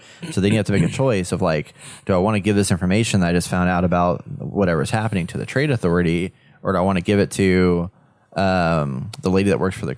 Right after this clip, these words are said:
Speaker 1: the, um, the, uh, Vangu-, or not the Vanguard, the, the U C group or whatever, the mast? Do I wanna give it to mast or do I wanna give it to her, the other one? Turns out it really didn't really matter between the two, but I
Speaker 2: Yeah.
Speaker 1: thought it was interesting that there was, like, this diversion of, like, kind of <clears throat> cat and mouse back and forth.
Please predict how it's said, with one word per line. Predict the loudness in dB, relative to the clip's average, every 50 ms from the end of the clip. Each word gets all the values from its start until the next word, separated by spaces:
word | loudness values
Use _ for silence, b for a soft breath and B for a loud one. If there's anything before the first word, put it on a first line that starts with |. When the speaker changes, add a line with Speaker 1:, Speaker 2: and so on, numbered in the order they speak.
| -8 -4
Speaker 1:
the, | 0 0 2 2 2 2 2 0 0 0 2 2 0 0 0 -2 -6
um, | -8 -12 -14 -18 -20 _ _ _ -20 -14 -6
the, | -2 0 0
uh, | 2 0 0 0 0 0 0 0 0
Vangu-, | 0 0 0 0 0 0
or | 0 0 0
not | 0 0
the | 0
Vanguard, | -2 -2 -2 -2 -2 -4 -4 -4 -8 -12 b b b b b
the, | 0 2 2 2 2 0 0 -2 -4 -8 -6
the | -2 2 2
U | 4 2 2
C | 2 0 0 0 0 -2
group | -6 -6 -6 -4 -4 -4 -4 -4
or | -2 -2
whatever, | 0 0 0 -2 -2 -4 -4 -4 -4
the | -4
mast? | -2 -2 -2 -4 -4 -6 -10 -12 -14 -16 -20 _ B B B B B B B
Do | B
I | 0
wanna | 2 2 2
give | 0
it | 0
to | 0
mast | 0 0 0 0 -2 0 0
or | 0
do | 2
I |
wanna | 2 2 0
give | 0 -2 -2
it |
to | -4 -4
her, | 0 2 2 2 0 -2 -6 -6 -2
the | 0 2
other | 2 2 2
one? | 2 0 -2 -4 -6 -10 -18 b b b b b b b b b b
Turns | -2 0 0 2
out | 2 2 2
it |
really | 2 2 2 2
didn't | 2 2
really | 0 0 0 0
matter | 0 -2 -2 -2 -4 -4 -4
between | -6 -6 -6 -4 -2
the | -2 -2
two, | -2 0 0 2 2 0
but | 0 0
I | 0 -2
Speaker 2:
Yeah. | -2
Speaker 1:
thought | 0 0 0 2
it | 2
was | 0 0
interesting | -2 -2 -2 0 0 0
that | 0 2
there | 2 2
was, | 2 2 2 0 0
like, | -4 -4 -4
this | -6 -6 -4
diversion | -2 -2 -2 -2 -2 -4 -4 -2 -2 0 0
of, | 0 -2 0
like, | -2 -2 -2 -2 -4
kind | -4 -4 -2 0
of | 0 -2 -2 -4 -4 -4
<clears throat> | -2 2 2 2 2 0 -2
cat | -2 -2 -2
and | -2 0 0
mouse | 0 0 0 -2 -2
back | -2 -2 -2
and | -2 -2 -2
forth. | 0 2 2 2 0 -2 -4 -10